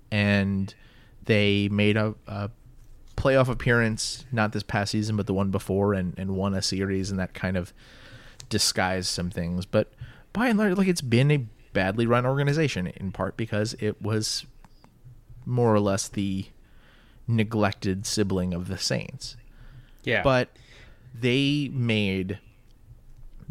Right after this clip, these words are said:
Speaker 1: big, bold, active steps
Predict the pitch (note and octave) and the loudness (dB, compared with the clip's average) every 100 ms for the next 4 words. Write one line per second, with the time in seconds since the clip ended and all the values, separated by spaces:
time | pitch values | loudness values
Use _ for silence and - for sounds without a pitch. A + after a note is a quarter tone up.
0 | A2 B2 B2+ D3 C#3+ A#2 G#2+ G#2 G#2+ G2 | -2 2 4 2 -2 0 2 4 2 0
1 | - G2 F#2+ - G2+ G2 - - F2+ E2 | -4 -4 -4 -6 -4 -2 -2 -2 -2 -4
2 | - - - | -6 -6 -6